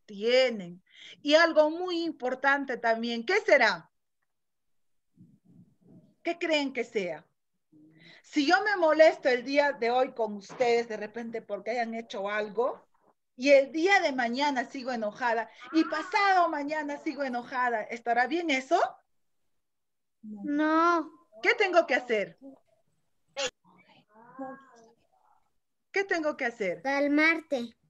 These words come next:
Speaker 1: Ajá, pero hay algo más importante que calmarme. Aparte de calmarme, ¿qué tengo que hacer? Perdonar. También esta fecha es una, es un, es una fecha en la cual tenemos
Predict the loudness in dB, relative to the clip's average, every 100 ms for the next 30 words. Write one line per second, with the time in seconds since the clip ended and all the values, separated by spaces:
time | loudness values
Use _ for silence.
0 | _ _ -20 -20 _ -2 0 0 0 0
1 | 2 2 4 2 0 -2 -2 -6 -4 -4
2 | -2 -4 -6 -8 -8 -6 -6 -6 -8 -2
3 | -2 -2 -4 0 0 0 -2 -4 -6 -8
4 | -6 -8 -8 -8 -8 -10 -12 _ _ _
5 | _ _ _ _ _ _ _ _ _ _
6 | _ _ _ _ -20 -20 -20 _ -20 -20
7 | -20 -20 -4 -2 0 -2 -4 -4 -6 -8
8 | -8 -6 -6 -4 -4 -4 -4 -8 -16 _
9 | _ _ _ _ -16 -4 0 0 -2 -6
10 | -4 0 0 -2 -12 _ _ _ _ -2
11 | -2 -4 -12 -6 -6 -6 -10 -12 -10 0
12 | 0 0 -8 -6 -6 -6 -10 -20 _ _
13 | -12 -12 -12 -16 -12 -14 -8 -10 -8 -10
14 | -10 -12 -12 -8 -2 -2 -2 -4 -4 -4
15 | -6